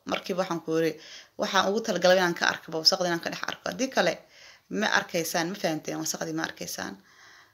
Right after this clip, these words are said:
Marka, asxaabtayda aan jeclahay, waan soo dhammaynay. Een, hurdadii waa soo dhammaynay. Marka, maasha Allah, waxaa noo harsan intaan dhexe ayaan iska hagaajinaynaa.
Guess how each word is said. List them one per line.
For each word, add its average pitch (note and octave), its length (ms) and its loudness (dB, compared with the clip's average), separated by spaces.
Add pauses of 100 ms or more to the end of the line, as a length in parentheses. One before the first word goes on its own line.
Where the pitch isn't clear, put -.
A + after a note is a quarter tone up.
(160)
Marka, C4+ 220 -2
asxaabtayda C4 600 2
aan A#3+ 140 0
jeclahay, A#3 480 2 (100)
waan G#3+ 180 0
soo A3+ 200 0
dhammaynay. G#3+ 540 -2 (680)
Een, G3 460 2 (2000)
hurdadii F#3+ 480 -2
waa F3+ 120 4
soo F#3+ 200 4
dhammaynay. F#3 500 -2
Marka, - 260 -8 (540)
maasha G#3 320 0
Allah, F#3 180 4
waxaa F#3 200 -2
noo F3+ 100 -2
harsan F3 420 -6 (180)
intaan F3 400 -6 (120)
dhexe - 360 -2 (720)
ayaan F3 320 0 (140)
iska - 300 -8
hagaajinaynaa. F#3 720 -4